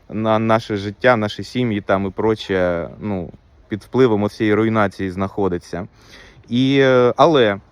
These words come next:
зараз, через місяць, я подивився на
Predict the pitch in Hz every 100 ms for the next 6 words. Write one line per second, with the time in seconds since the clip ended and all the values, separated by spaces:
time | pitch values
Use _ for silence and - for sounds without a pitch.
0 | - 110 143 147 117 - 123 123 131 156
1 | 170 113 104 - 113 127 117 - 117 123
2 | 123 120 - 113 104 107 113 107